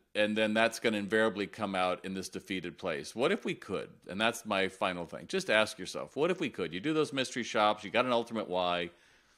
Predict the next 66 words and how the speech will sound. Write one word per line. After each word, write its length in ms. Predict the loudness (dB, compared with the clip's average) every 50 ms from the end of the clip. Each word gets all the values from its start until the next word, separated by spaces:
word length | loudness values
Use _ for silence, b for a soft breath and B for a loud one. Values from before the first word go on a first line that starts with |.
| b b b _
What 120 | -8 -8 -6
if 80 | -4
we 60 | -4 -4
could 220 | 0 0 0 2
raise 220 | 2 0 0 -2 -6
twenty 260 | -8 -8 -8 -8 -10
percent? 400 | -12 -14 -14 -10 -10 -10 -8 -8
What 120 | -8 -8
would 100 | -6 -4
that 200 | -4 -4 -4 -2
look 200 | -4 -4 -4 -2
like? 260 | -4 -4 -4 -6 -10 -14 _ -20 _ -6
What 160 | -4 -4 -2
could 80 | 0 2
I 100 | 2 2
do 200 | 2 2 0 0
for 100 | 0 0
my 140 | 0 0 0
employees? 540 | 0 -2 -2 0 2 2 2 2 0 -4 -8
Start 380 | -4 4 8 8 8 8 8 6
there. 380 | 6 6 6 6 2 -2 -2 2
Not 180 | 4 4 4 4
like, 220 | 4 2 0 0 -2
"I 80 | -4 -4
could 140 | -2 0 -2
get 120 | 0 0
a 40 | 0
new 140 | -2 -4 -6
Porsche, 540 | -4 -2 0 0 2 0 -2 -4 -10 -12 -14 b b b b
I 80 | -2 -2
could 160 | -2 0 0
sell 160 | 2 2 2
the 80 | 2 0
business." 540 | 0 -2 -2 -2 -4 -8 -8 -8 -10 -14 -16 b b b b b b b b
What 160 | -4 -4 -2 -2
could 160 | -2 -4 -2
you 100 | -2 -2
do 120 | 0 0
for 100 | 0 0
your 100 | 0 0
employees? 420 | 0 2 2 4 4 4 4 2 0
What 60 | -2
would 80 | 0 2
that 200 | 2 2 2 2
feel 200 | 0 2 2 4
like? 460 | 2 2 0 -2 -8 -14 -16 -20 -20 _ _ _ _
What 80 | 2 2
would 60 | 2 2
it 40 | 2
feel 140 | 2 6 6
like 120 | 6 6
to 40 | 4
be 100 | 2 4 4
that 180 | 4 4 4
leader? 460 | 4 2 2 2 0 -2 -2 -4 -4 -2
And 160 | -2 -2 0
then 300 | 2 0 0 0 -2 -8 -6
when 140 | -4 -2 -2
you 80 | 0 -2
start 260 | 0 4 6 6 8 8
asking 340 | 8 6 4 2 -4 0 2
those 200 | 4 2 2 2
questions, 420 | 4 4 4 4 4 0 -4 -2
"What, 220 | 2 2 2 2 0
what 200 | 0 2 2 4
if?" 280 | 4 4 2 0 -4 -18